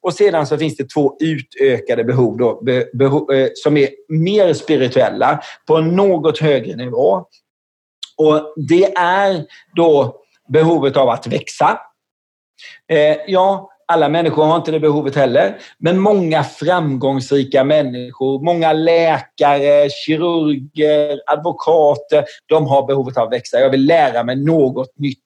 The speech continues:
hela tiden. Och de blir oftast väldigt framgångsrika i form av det som jag kallar för L Q. För det hänger ihop med deras D N A, learning. Eh, och sedan så, eh, har vi det sjätte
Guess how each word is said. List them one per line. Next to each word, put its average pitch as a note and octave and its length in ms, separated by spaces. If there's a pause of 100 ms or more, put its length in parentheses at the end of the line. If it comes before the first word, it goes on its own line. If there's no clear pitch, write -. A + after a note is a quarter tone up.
(120)
hela A#2 280
tiden. D3 500 (560)
Och D#3 280 (380)
de D#3+ 180
blir D#3+ 220
oftast D3 380
väldigt C#3+ 240
framgångsrika B2+ 920 (100)
i B2+ 260
form A#2 360
av A#2+ 80
det A#2+ 140
som B2+ 140
jag A2 120
kallar B2 260
för A#2+ 120
L D3+ 280 (120)
Q. D#3+ 300 (260)
För D3+ 80
det C#3+ 80
hänger C#3 300
ihop C#3 260
med A#2+ 120
deras A#2 480
D C3+ 100
N C#3+ 140
A, E3+ 300 (220)
learning. C#3+ 580 (720)
Eh, F3 220 (100)
och F#3+ 160
sedan D3+ 640
så, D3 460 (240)
eh, C#3 220
har C#3 160
vi C#3+ 60
det C3 60
sjätte C3 680